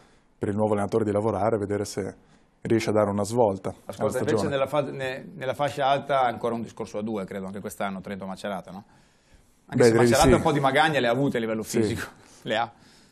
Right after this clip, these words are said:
Speaker 1: C'è sempre Cuneo e poi secondo me sì, il discorso è limitato a queste tre, queste tre realtà qua. Trento sono impressionanti, vengono da un numero di vittorie spropositato, li ho appena visti, ti dicevo, giocare in Polonia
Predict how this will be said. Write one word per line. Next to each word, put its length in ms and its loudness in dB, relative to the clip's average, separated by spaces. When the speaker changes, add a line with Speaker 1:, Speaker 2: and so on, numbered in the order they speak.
Speaker 1:
C'è 100 2
sempre 300 2
Cuneo 680 6
e 60 -2
poi 340 0
secondo 300 -6
me 160 -2
sì, 160 -8
il 80 -6
discorso 480 -6
è 100 -2
limitato 500 -4
a 20 -10
queste 220 -8
tre, 420 -6
queste 180 -14
tre 160 -6
realtà 280 -6
qua. 220 -4
Trento 260 2
sono 160 -4
impressionanti, 640 -2
vengono 280 -2
da 60 -2
un 80 -2
numero 180 0
di 60 0
vittorie 480 0
spropositato, 600 -2
li 60 2
ho 40 4
appena 200 0
visti, 360 0
ti 100 -2
dicevo, 260 -2
giocare 280 -2
in 60 -6
Polonia 480 0